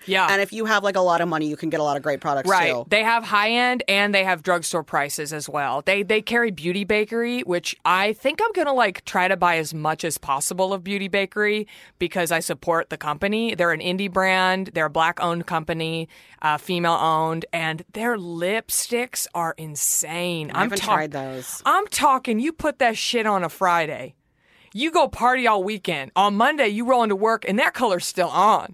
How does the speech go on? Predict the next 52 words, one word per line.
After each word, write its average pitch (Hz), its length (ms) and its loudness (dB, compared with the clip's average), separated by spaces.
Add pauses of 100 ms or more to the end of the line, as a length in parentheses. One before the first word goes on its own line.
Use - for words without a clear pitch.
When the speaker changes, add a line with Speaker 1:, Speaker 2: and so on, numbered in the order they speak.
(140)
Speaker 1:
I 170 180 0
Speaker 2:
Oh, 226 40 2
Speaker 1:
mean, 220 160 2
they 294 140 4
Speaker 2:
I - 40 4
Speaker 1:
are 254 80 2
Speaker 2:
gotta 180 120 0
get 185 140 0
it. 185 80 4
Speaker 1:
playing, 262 400 2
and 202 120 0
they 226 100 2
just 240 240 -2
got 220 140 2
a 196 40 0
new 196 220 0
eye 190 140 2
palette 160 340 0
out. 143 220 2
I 180 60 0
think 208 180 -4
their 190 100 2
first - 480 -2 (100)
eye 190 140 4
palette. 139 380 -4
And 151 100 -10
so - 80 -4
I'm 165 80 -4
like, 156 200 -6 (520)
"Come 302 160 2
on, 170 220 0 (100)
honey, 175 220 -2
vote 269 200 4
with 226 120 0
your 165 80 -2
wallet, 151 400 -2
you 175 100 -2
know, 190 220 4
buy 269 220 4
something." 180 400 0
So 175 320 2 (140)
they 196 280 0
have 196 220 0
that 277 200 4
at 220 60 0
Riley 151 300 0
Rose, 151 240 -2
which 156 140 -10
is 151 120 -10
exciting, 135 480 -8
Beauty 147 220 -8
Bakery. 135 500 -10